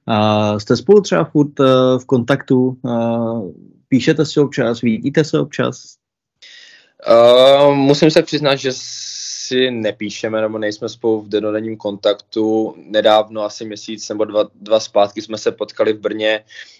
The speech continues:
Speaker 2: kdy jsme vlastně prohodili pár, pár vět, eh, zeptali jsme se jeden druhýho, jak se vede, jak se, jak se má, jak se daří.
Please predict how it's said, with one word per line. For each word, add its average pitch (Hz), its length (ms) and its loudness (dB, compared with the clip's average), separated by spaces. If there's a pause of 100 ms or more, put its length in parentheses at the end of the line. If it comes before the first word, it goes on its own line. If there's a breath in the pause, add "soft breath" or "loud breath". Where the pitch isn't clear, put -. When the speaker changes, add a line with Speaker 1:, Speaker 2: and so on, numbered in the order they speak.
(140 loud breath)
Speaker 2:
kdy 104 120 -4
jsme 110 180 -10
vlastně 107 280 -6
prohodili 104 540 -2
pár, 104 500 2 (300)
pár 107 300 0
vět, 107 460 -2 (100)
eh, 104 300 -4
zeptali 104 360 -8
jsme 107 180 -16
se 107 120 -10
jeden 107 160 -8
druhýho, 107 260 -4
jak 104 120 -4
se - 160 -8
vede, 104 280 -2
jak 104 120 -2
se, - 260 -8
jak 107 120 -8
se - 180 -6
má, 107 240 -4
jak 110 100 -8
se 113 180 -6
daří. 107 520 -6